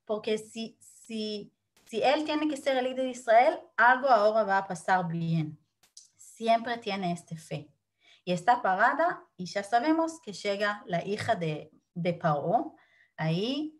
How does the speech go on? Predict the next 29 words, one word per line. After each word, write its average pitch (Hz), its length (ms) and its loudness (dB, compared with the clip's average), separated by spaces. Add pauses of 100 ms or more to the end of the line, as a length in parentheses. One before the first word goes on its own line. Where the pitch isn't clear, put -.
(140)
al 156 140 -6
lado 180 240 0
del 254 180 0
agua, 262 600 2 (260)
llega, 220 580 0 (680)
ella 190 300 0
ve 185 400 0
el 156 160 -2
bebé, 262 680 0
no 190 180 -2
lo 196 120 0
leo 180 220 2
ahora, 254 580 2 (680)
y 392 340 2 (540)
en 220 200 0
el 233 180 -2
segundo 254 800 0
tiene 320 360 0
este 311 380 -2
chiquitita 233 1000 -6 (360)
la 202 200 2
idea 285 720 0 (600)
y 208 140 -6
dice 254 460 -6
a 254 120 4
la 202 120 2
hija 254 240 -2
de 226 120 -4
Paró, 226 480 0